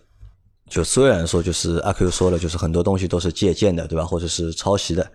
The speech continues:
但是红旗品牌的溢价相对来说还是比较高的，或者是定价对自己这个品牌还是很有信心的，因为这个车要，我看了一下价格，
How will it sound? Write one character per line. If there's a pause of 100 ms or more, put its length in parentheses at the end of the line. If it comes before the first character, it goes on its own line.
(380)
但
是 (220)
红
旗
品
牌
的
溢
价 (520)
相
对
来
说
还
是
比
较
高
的，
或
者
是 (500)
定
价
对
自
己
这
个
品
牌
还
是
很
有
信
心
的，
因
为
这
个
车
要， (300)
我
看
了
一
下
价
格，